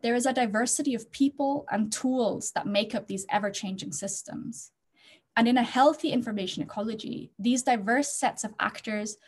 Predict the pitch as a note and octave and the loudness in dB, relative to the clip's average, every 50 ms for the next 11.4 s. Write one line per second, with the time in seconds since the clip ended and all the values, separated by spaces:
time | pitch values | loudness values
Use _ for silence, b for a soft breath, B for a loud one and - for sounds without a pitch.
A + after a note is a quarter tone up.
0 | b b b b - - D4 D#4 F4 F4 - C#4 A#3 G3+ F3+ - - G3 F#3 F#3 | b b b b -2 4 4 4 4 4 2 0 2 2 0 -2 -2 -2 -2 -2
1 | F3 F#3+ F#3 F#3+ F#3+ - D#3 - - - b b b b b b - B3 A#3 - | -2 -2 -4 -4 -4 -4 -6 -6 -6 -8 b b b b b b -4 -4 -2 -2
2 | B3 A#3+ - C#4 C4 C#4 D4 - B3+ A#3+ - - G3+ G#3+ A#3+ A#3+ A#3 - G3 F#3 | -4 -2 2 2 4 4 4 2 0 -4 -2 0 2 4 6 4 4 4 2 0
3 | F#3 F#3 F#3+ F#3 F#3 - - _ - - A3+ A3 A3+ G#3+ A3 G#3 F#3 F#3 F#3 E3+ | 0 0 -2 -2 -4 -6 -8 _ -6 -4 0 0 2 0 0 0 -2 -2 -2 -4
4 | - - - - - - G#3+ G#3+ - _ _ _ _ _ _ _ b b b b | -4 -6 -8 -8 -10 -10 -12 -14 -16 _ _ _ _ _ _ _ b b b b
5 | b b B3 B3 - - A#3+ A#3+ B3+ C4+ C4+ C4 - B3 A#3+ A3 G#3 G#3 G3 G#3 | b b -2 0 6 8 8 10 10 8 6 6 6 6 6 6 6 4 2 2
6 | G#3 G3+ G3 A3 A#3 A3+ - - - - F#3+ F#3 F#3+ G3+ G3+ - G3+ F#3+ G3 G3+ | 2 2 2 2 2 0 0 -2 -2 -2 0 2 2 2 2 0 -6 -4 -2 -2
7 | G#3 F#3+ - - F#3+ - G#3 G3+ A#3 C#4+ D4 - - B3 G#3 G#3 - G3 F#3 F#3 | -2 -2 -2 -4 -4 -4 0 2 4 4 4 4 2 2 0 2 -2 -4 -2 -2
8 | F3+ F3 - F#3 F#3 G3 G3+ G3 B B B B B B - - - - - - | -4 -4 -4 -6 -4 -4 -6 -8 B B B B B B 0 0 0 0 0 6
9 | C4+ C4+ D4 D4 - E4 D4 D4 C#4+ D4 A#3+ A#3 F#3+ G3+ G3 F#3 F#3 F3+ F#3 F#3 | 8 8 8 8 8 6 8 8 8 8 8 4 4 4 4 4 4 2 0 0
10 | F#3 F#3 - - - _ G3+ G3 G3 A3 G#3+ G#3+ G3+ - G3 G3 D#3+ A3 A#3 B3 | -2 -4 -6 -8 0 _ 0 2 4 4 4 4 4 2 2 0 2 4 4 4
11 | B3+ B3 B3 B3 A#3+ - - | 4 4 2 0 -4 -6 -8